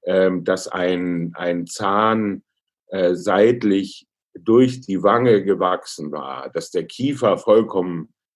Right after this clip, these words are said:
ähm, verschoben war, auch das Gebiss natürlich, dass er, der, also nur nuscheln konnte, dass er sich kaum artikulieren konnte durch den verwachsenen Mund. Das ist bei John Hurt, äh, in der Maske, äh,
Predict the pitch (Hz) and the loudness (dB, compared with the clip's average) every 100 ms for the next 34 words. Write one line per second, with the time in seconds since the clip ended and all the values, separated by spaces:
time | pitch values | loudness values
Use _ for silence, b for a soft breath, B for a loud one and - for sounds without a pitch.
0 | _ 90 95 87 85 85 67 73 80 73 | _ -2 2 2 0 -4 -10 -14 -14 -14
1 | 67 _ - 95 - 143 151 123 82 73 | -16 _ -8 -6 2 4 6 4 -2 -8
2 | 69 65 65 _ _ _ _ - 90 - | -12 -14 -18 _ _ _ _ -4 -2 0
3 | 90 - 104 85 156 156 - 101 85 92 | -4 -2 -4 4 4 4 -4 -6 -4 -2
4 | 78 69 65 - 82 90 90 82 87 95 | -2 -2 -6 -4 -2 0 -2 -2 -2 0
5 | 87 95 104 98 95 101 104 104 104 110 | 0 0 0 0 -4 -6 -2 0 2 2
6 | 113 131 165 160 120 104 - 92 95 90 | 4 4 4 2 2 0 -2 -2 -2 0
7 | 107 110 b b b 104 101 104 104 - | 0 -2 b b b 0 2 0 -2 -2
8 | 127 120 87 113 113 - 107 107 131 131 | 2 2 2 -2 -4 -4 -2 2 4 4
9 | 123 117 107 107 101 101 101 107 - 113 | 2 -2 -2 -2 -4 -6 -6 -2 2 2
10 | - 107 101 98 101 98 76 - b b | 0 -6 -4 2 4 4 2 -10 b b
11 | b 101 - 131 127 110 113 110 117 104 | b 0 0 -2 0 2 4 4 2 0
12 | 101 113 120 117 - 95 101 92 - 82 | 2 4 6 4 0 -2 -2 -2 -6 -6
13 | 101 95 92 95 120 123 - 104 98 98 | -2 -2 0 0 0 -2 0 2 2 0
14 | b b b - 101 | b b b -6 -4